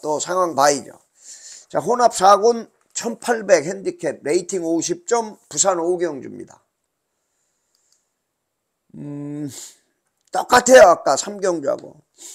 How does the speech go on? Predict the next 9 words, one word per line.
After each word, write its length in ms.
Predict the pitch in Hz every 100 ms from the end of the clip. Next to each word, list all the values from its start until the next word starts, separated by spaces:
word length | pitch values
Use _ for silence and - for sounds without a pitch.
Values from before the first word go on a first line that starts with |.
| - _ _
자, 120 | -
십 240 | 135 - _
번 200 | 220 208
마 100 | 196
운주 540 | 180 170 185 165 190 165
위너 760 | 170 165 143 131 147 196 - _ _ _ _ _ _ _ _ _ _ _ _ _ _ _ _ _ _ _ _
여차하면 1040 | 110 139 147 - 202 196 185 190 214 208 _ _
구구구까지 1000 | - 151 170 196 185 214 208 202 196 226
노린다. 540 | 190 165 147 110 87